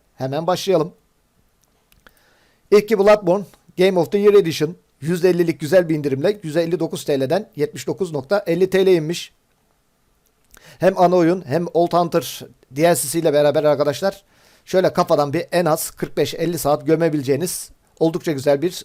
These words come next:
Souls oyunu. Hazır Elden Ring de yeni çıkmışken, hala Elden Ring'in ateşi sönmemişken, Elden Ring'i bitirip de hala Bloodborne'a bir şans vermediyseniz işte size fırsat. Persona beş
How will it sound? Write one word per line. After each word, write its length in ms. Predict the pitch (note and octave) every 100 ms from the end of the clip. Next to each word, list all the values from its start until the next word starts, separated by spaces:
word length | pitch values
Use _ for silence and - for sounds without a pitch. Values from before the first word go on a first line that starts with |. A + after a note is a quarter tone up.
| _
Souls 360 | - D#3+ F3+ E3+
oyunu. 420 | F3+ G3+ E3+ - _ _ _ _ _ _
Hazır 360 | - D#3 F3 D#3 -
Elden 360 | D#3+ D#3+ E3+
Ring 160 | E3 D3+
de 60 |
yeni 240 | D#3 D#3+ E3+
çıkmışken, 420 | - - - C#3+
hala 440 | C3 D#3+ D3 C#3 -
Elden 300 | D3 D#3 D3+
Ring'in 260 | D3 C#3+
ateşi 320 | C#3+ C#3+ C#3+ C3+
sönmemişken, 640 | D#3+ D#3+ D3 C3+ C#3+ E3 - _ _ _ _ _
Elden 300 | D#3+ D#3+ D#3
Ring'i 260 | D#3+ D3 D3+
bitirip 340 | D3+ D3 C3+
de 200 | C#3+ A#2+ G2+
hala 400 | D3 D#3+ D3 B2+
Bloodborne'a 540 | D3 D3+ D3+ D3 C3
bir 60 | B2+
şans 300 | D#3 C#3+ D#3
vermediyseniz 720 | D#3 D#3 C3+ C3 B2+ E3+ -
işte 240 | C#3 - C3
size 200 | B2+ D#3+
fırsat. 500 | E3+ - C#3+ C#3+ _ _ _ _ _ _ _ _ _ _ _ _ _ _ _ _ _ _ _ _ _ _ _ _ _ _ _ _ _ _ _ _ _ _ _ _ -
Persona 380 | F3 F#3+ G3+ F#3
beş 240 | G#3